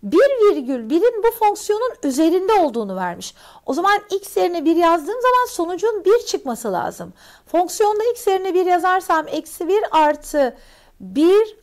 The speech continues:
artı n'in bire eşit olması, buradan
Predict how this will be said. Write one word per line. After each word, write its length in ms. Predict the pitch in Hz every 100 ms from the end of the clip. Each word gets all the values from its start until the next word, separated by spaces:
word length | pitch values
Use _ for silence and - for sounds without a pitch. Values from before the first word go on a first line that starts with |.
| _ _ -
artı 600 | 294 285 277 - 254 -
n'in 460 | 269 285 302 339 349 _ _
bire 260 | 196 254 269
eşit 260 | 320 - 415
olması, 580 | 415 415 415 - 415 415 _ _ _
buradan 640 | 247 370 392 285 247 196